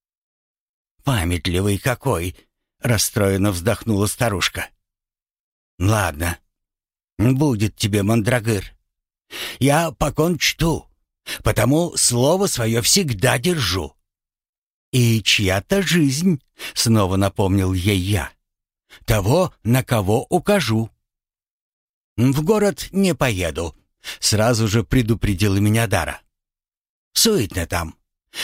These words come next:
Фотографию врага своего покажешь и установочные данные сообщишь.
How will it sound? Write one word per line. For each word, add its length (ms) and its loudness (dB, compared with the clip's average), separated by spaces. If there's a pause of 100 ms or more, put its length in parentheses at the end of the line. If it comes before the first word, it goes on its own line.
(140)
Фотографию 760 2
врага 420 0
своего 440 2
покажешь 640 -4 (200)
и 120 2
установочные 800 0
данные 460 0
сообщишь. 760 -2